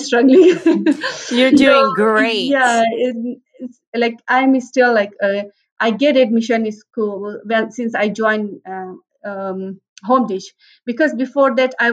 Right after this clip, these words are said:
Speaker 1: was just home and, uh, just be a full-time mother and a housewife, nothing else. I was thinking that this is the whole world. But when I, since I joined them, here is, they, uh,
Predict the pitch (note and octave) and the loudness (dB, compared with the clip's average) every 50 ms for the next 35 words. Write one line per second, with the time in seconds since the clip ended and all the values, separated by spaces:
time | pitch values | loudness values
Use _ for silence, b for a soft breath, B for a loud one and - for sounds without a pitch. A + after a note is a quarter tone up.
0 | A#3 A#3 A#3 A3 A3+ B3 B3 B3+ - - - - G#3 G#3+ A3 A3 G#3+ - A3 G#3+ | 0 -2 -2 0 0 -2 -2 -2 -6 -12 -8 -4 -2 -2 -2 -2 -4 -6 -6 -6
1 | G3+ G3+ G3+ G3+ - _ _ _ _ _ _ - G#3 G#3+ G#3+ G#3+ G#3 G#3 - A#3 | -6 -6 -8 -12 -14 _ _ _ _ _ _ -4 -2 0 0 0 0 0 0 -2
2 | A#3 A3+ A#3 - G3 A3+ A3+ G#3+ G#3+ G#3 G#3 G#3 - _ _ _ _ B3+ C4 B3+ | -2 -2 -4 -8 -8 -6 -4 -2 -2 -2 -2 -4 -8 _ _ _ _ -8 -8 -8
3 | A#3+ - B3+ G#3+ G#3+ G#3+ G#3+ G#3 G#3+ G3 - G#3 A3+ A3+ A#3 A3+ G#3+ G#3 G#3 G3 | -6 -4 -2 -2 0 0 -2 -2 -4 -4 -6 -4 0 0 0 2 2 0 0 0
4 | - G#3 G3+ G3+ G3 A3 A3 A3 A3 G#3+ G#3 G3 F#3 F#3 G3 G3+ G3+ _ _ _ | -2 -4 -4 -6 -4 0 0 0 0 0 -4 -4 -4 -4 -4 -6 -10 _ _ _
5 | _ _ _ A#3 A#3+ B3+ B3+ C4+ C4 A#3+ A#3 A#3 G#3+ G#3 G#3+ G#3+ G#3 G#3+ - _ | _ _ _ -4 -2 -2 -2 -2 -4 -2 0 2 2 2 2 2 0 -2 -8 _
6 | _ _ _ _ _ _ G#3+ A3 A3 A3+ A3+ A3+ - _ D4 C#4+ C#4 C#4+ A3+ A3 | _ _ _ _ _ _ -4 0 0 0 -2 -2 -6 _ -8 -6 -4 -4 -4 -4
7 | G#3 F#3+ G#3+ G#3 G3 A#3 C4 B3+ C4 A#3+ A3+ G#3 G#3 G#3 G3+ G3+ G3+ F3+ - - | -4 -4 -6 -6 -4 -4 -6 -4 -6 -8 -8 -8 -8 -8 -8 -6 -6 -8 -8 -10
8 | - - _ - _ _ _ C#4+ C#4+ D4 C#4 A#3+ G#3+ C4 C#4+ A#3+ F#3 F#3 F#3 - | -16 -20 _ -20 _ _ _ 2 4 4 4 2 0 0 0 0 0 -2 -6 -8
9 | _ _ _ _ _ _ _ _ _ G#3+ G#3+ G#3+ G#3+ - - A3+ A#3 A3+ A3+ A3+ | _ _ _ _ _ _ _ _ _ -4 -4 -4 -4 -8 -6 -2 -2 0 0 0
10 | - A3 A3 A3 - A3 A#3+ B3+ A#3+ A#3 A#3 G#3+ G#3+ G3 A3 B3 C4 D4+ D4 B3+ | 0 0 -2 -2 -4 -6 -6 -6 -4 -4 -6 -6 -6 -6 -4 -2 0 0 0 -2
11 | G3+ G3 G3+ G#3+ A3 G#3+ - _ _ _ _ _ _ _ _ _ _ _ _ _ | -4 -6 -8 -10 -12 -14 -18 _ _ _ _ _ _ _ _ _ _ _ _ _
12 | _ _ A3 G#3+ G#3 G#3+ G#3 G#3 - - _ G3+ F#3+ _ A3 A3 G#3+ G#3+ G#3 G#3 | _ _ -4 -2 -2 -2 -4 -6 -10 -18 _ -20 -8 _ -2 -2 -2 -2 -4 -6
13 | - _ G#3+ G#3 G3+ G3+ G3 | -10 _ -8 -8 -8 -8 -10